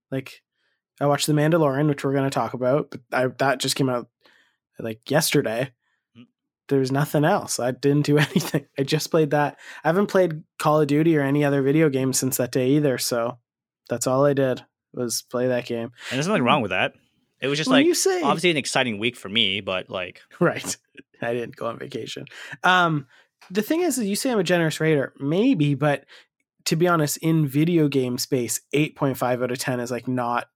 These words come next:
Speaker 1: big. Like, they ra-, basically, games, like, start at seven. Like, games very rarely get less than a seven.
Speaker 2: Yeah.
Speaker 1: You know what I mean? So, like,
Speaker 2: Mm-hmm.
Speaker 1: if it was under a seven, that's, like, don't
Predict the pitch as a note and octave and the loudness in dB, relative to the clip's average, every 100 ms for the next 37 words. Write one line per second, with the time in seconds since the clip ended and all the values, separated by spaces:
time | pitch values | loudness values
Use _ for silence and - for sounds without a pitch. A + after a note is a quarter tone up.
0 | _ _ C3+ A#2 A2+ - C3 C3 C#3+ C#3+ | _ _ -4 -4 -6 -6 -6 -2 0 2
1 | C3+ C#3 C#3 - _ F3 F3 G#3 G#3+ G3 | 2 0 -4 -16 _ 0 2 2 2 2
2 | D3 D3 D3 D3 C#3 - - C3+ C3+ C3+ | 2 2 2 2 -2 -4 -2 -2 -2 -2
3 | B2 - - A#2+ B2+ - - _ _ _ | -6 -4 -4 -4 -6 -12 -12 _ _ _
4 | _ _ _ D#3 D3+ D#3+ D#3 D#3+ C#3+ D3 | _ _ _ -2 2 2 4 4 2 2
5 | C#3+ D3 C3 B2+ B2+ B2+ A#2+ B2 _ _ | 4 4 2 0 -2 -4 -6 -8 _ _
6 | _ _ - _ C3+ C3+ C3 B2 C#3 C3 | _ _ -20 _ -2 -2 -2 -8 -4 -2
7 | B2 - A#2+ A2+ A#2 A2+ A#2 - _ _ | -2 -6 -6 -4 -4 -4 -8 -14 _ _
8 | - G#2 - C#3+ C#3 C3 B2+ B2+ D3 D#3 | -10 -10 -2 0 2 0 -2 -2 0 2
9 | C3+ B2 G#3+ - - - - _ G#3 G3+ | 2 -2 -8 -18 -20 -20 -20 _ 2 2
10 | F3 F3 F3 D#3+ D3+ D3 F3 F3+ C#3+ - | 2 4 4 4 2 4 4 4 2 2
11 | D3 C3 - - _ _ - C#3+ C#3 | 0 0 -6 -18 _ _ 0 2 0